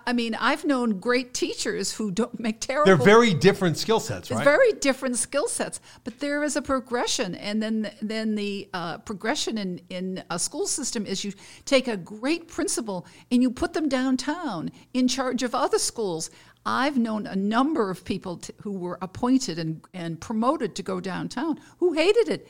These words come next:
Speaker 1: and they wanted to be back in the schools
Speaker 2: Mm-hmm.
Speaker 1: where, t-, where the kids were, uh, and where the families were involved.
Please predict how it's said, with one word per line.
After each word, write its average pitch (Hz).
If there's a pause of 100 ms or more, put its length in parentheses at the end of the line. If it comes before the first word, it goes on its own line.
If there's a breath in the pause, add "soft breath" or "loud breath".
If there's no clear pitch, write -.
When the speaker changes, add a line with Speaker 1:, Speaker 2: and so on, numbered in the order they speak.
(140 soft breath)
Speaker 1:
and 233
they 247
wanted 277
to 247
be 220
back 214
in 202
the 202
schools 320
Speaker 2:
Mm-hmm. 202
Speaker 1:
where, 190
t-, -
where 196
the 196
kids -
were, - (420 soft breath)
uh, 170 (120)
and 185 (100)
where 190
the 196
families 311
were 170
involved. 165